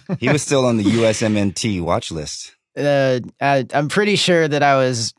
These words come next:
Speaker 2: e-, either getting chewed out by my coach for, for not tracking back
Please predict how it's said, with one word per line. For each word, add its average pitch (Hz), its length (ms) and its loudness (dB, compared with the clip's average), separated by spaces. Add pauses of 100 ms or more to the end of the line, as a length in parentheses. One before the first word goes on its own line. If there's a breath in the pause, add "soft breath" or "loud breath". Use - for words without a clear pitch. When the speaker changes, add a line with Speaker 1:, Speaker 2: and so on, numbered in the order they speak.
Speaker 2:
e-, - 60 -12
either 143 680 -4
getting 131 460 -2
chewed 135 400 -2
out 123 260 0
by 117 180 0
my 113 200 -2
coach 123 320 -4
for, 110 280 -2 (140)
for 123 160 -6
not 117 300 0
tracking 120 420 0
back 120 460 -2